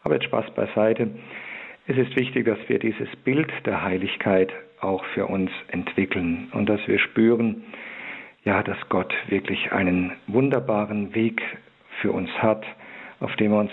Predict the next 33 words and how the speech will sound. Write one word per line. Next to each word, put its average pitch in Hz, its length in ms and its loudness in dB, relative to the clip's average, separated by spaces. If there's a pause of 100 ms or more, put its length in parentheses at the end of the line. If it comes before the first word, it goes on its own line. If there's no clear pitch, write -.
(120)
führen 135 340 4
möchte 127 380 4
und 113 300 -4
dass 113 100 -4 (120)
wir 110 200 4
auch 110 280 2 (640)
wissen, 113 600 0 (600)
wenn 107 180 0
ich - 240 0
diesen 127 380 0
Weg 113 260 2
nicht 98 240 -2
gehe, 101 300 2
es - 160 -6
gibt - 240 -6
gar 92 180 2
keinen 98 280 0
Ersatz - 360 -2 (100)
für 92 120 -4
mich. 90 300 -4 (760)
Es - 200 -4
gibt - 260 0 (340)
keine 143 420 4
Kopie, 131 600 -2
die 92 160 0
er 85 80 0
machen 90 340 -2
kann. 90 340 -2 (1400)
Heiligkeit 123 560 2
kann 113 160 -2
man 113 100 2
nicht 104 240 -4
kopieren. 104 720 -2